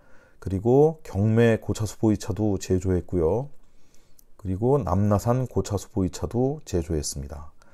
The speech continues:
멍송 고차수 보이차와 노반장 고차수 보이차를,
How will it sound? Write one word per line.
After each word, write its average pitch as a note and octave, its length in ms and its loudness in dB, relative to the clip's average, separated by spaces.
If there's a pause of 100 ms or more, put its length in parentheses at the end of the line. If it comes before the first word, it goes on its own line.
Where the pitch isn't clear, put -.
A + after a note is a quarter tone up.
(500)
멍송 A2+ 720 2 (200)
고차수 - 460 -6
보이차와 G#2 600 2
노반장 G2 500 2
고차수 E2+ 380 -6
보이차를, A#2+ 680 -2